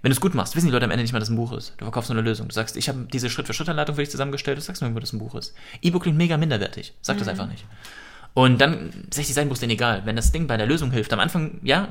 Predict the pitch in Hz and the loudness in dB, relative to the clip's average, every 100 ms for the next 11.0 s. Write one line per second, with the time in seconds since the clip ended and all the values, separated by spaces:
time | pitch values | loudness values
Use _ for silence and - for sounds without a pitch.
0 | - - 139 117 139 127 127 120 127 117 | -8 -2 0 0 -2 -2 -2 0 -2 -4
1 | - 120 - 113 120 117 - - - - | -6 -8 -6 -6 -4 -6 -8 -12 -18 -20
2 | - - 123 123 151 180 175 165 160 160 | -18 -6 0 2 2 0 -4 -4 -2 -2
3 | 156 156 170 - - 160 180 202 - - | -4 -4 -4 -4 -4 -2 -4 -6 -16 -20
4 | - - - - - 127 147 139 117 104 | -20 -20 -20 -14 -4 -2 -2 -2 -2 -2
5 | 104 - 147 117 117 113 113 127 113 113 | -4 -4 -4 -2 -2 -2 -2 -4 -4 -6
6 | 113 110 - 147 170 - - - 117 113 | -4 -4 -2 -4 -6 -8 -12 -8 -2 0
7 | 113 135 - - 127 143 120 - 113 113 | 0 -2 -6 -8 -6 -6 -8 -8 -6 -2
8 | 113 117 117 127 117 - - 143 120 - | 0 0 0 -2 -2 -2 -2 0 -2 -2
9 | 120 117 131 107 - - - - - - | -6 0 0 0 -4 -20 -20 -20 -20 -10
10 | 208 208 131 131 160 151 143 135 104 98 | -4 2 4 6 6 8 6 6 2 -2